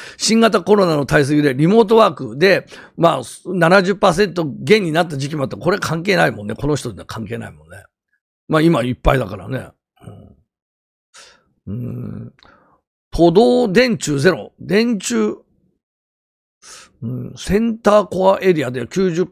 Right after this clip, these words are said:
五パーセント地中化を達成したと誇った。だが、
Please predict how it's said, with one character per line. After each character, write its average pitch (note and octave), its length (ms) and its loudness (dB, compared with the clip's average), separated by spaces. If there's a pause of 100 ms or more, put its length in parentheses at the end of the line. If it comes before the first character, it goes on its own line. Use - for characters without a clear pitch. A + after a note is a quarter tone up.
(160)
五 D#3+ 140 -2
パ E3+ 120 4
ー E3 60 2
セ D#3+ 100 -4
ン D3+ 60 -8
ト B2+ 100 -10
地 - 160 -8
中 D#3+ 220 -2
化 E3+ 120 0
を E3 60 2
達 - 220 -10
成 C3+ 160 -6
し - 80 -8
た C#3 100 -6
と - 120 -18
誇 - 220 -10
っ - 40 -20
た。 - 140 -20 (340)
だ A3 100 4
が、 A3 300 -2